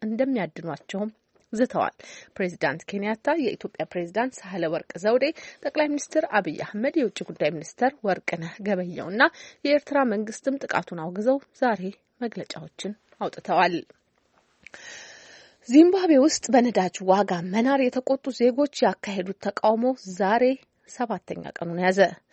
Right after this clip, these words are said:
ፖስተርና የፖለቲካ፣ ፓስተርና የፖለቲካ አቀንቃኝ የሆኑት ኤቫን ማዋሪ ደግሞ በዛሬው ዕለት የመንግስት የጸጥታ ኃይሎች ከመኖሪያ ቤታቸው ተይዘው ታስረዋል። የፓስተር ማዋራሪ ጠበቃ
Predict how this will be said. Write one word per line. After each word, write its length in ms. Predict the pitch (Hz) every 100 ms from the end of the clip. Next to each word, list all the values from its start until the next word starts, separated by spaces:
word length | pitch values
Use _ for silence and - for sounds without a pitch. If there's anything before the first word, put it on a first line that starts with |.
| - - _ _ _
ፖስተርና 600 | 208 202 - 170 165 170
የፖለቲካ፣ 560 | 233 202 - 170 - - 175 170 - _ _ _
ፓስተርና 540 | - 175 - 175 180 214
የፖለቲካ 440 | 226 226 226 -
አቀንቃኝ 460 | 233 226 240 - 240
የሆኑት 480 | 240 233 254 277 320 285 240 208
ኤቫን 420 | 208 196 175 175 175
ማዋሪ 520 | 175 160 151 196 247 240 247
ደግሞ 260 | 220 214 277
በዛሬው 420 | 277 - 160 147
ዕለት 200 | - - - - - -
የመንግስት 420 | 285 285 269 285
የጸጥታ 360 | 226 - - -
ኃይሎች 340 | 170 185 220 -
ከመኖሪያ 480 | - 196 165 - -
ቤታቸው 500 | 147 170 170 - 202 214
ተይዘው 400 | 180 151 165 226 _ -
ታስረዋል። 520 | 185 175 170 151 - - - - - -
የፓስተር 680 | 151 - 151 156 - 156 147
ማዋራሪ 560 | 151 160 180 262 277 294 339 370
ጠበቃ 340 | - 180 -